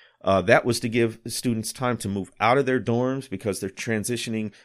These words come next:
to online classes for the rest of the semester. The N B A has canceled its season along with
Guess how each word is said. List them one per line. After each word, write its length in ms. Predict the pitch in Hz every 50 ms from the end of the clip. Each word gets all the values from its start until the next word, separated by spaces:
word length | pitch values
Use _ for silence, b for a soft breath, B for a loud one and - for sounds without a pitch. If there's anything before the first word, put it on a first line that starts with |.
| b b
to 100 | - - -
online 540 | - 107 117 120 123 120 117 120 131 139 131
classes 420 | - 139 139 143 139 - 147 135
for 160 | - - 120
the 80 | 120 120
rest 300 | 117 123 127 127 - 120
of 60 | 110
the 60 | 123
semester. 540 | 113 - 123 120 120 123 120 - - 120 113
The 160 | 104 90 85
N 140 | 87 107 120
B 180 | 107 104 107 123
A 140 | 135 143 135
has 160 | 131 127 127
canceled 420 | - - 131 131 127 - 135 120
its 160 | 123 120 -
season 400 | - - 127 135 131 123 123 131
along 340 | 120 104 95 101 110 117 113
with 200 | 110 101 101 -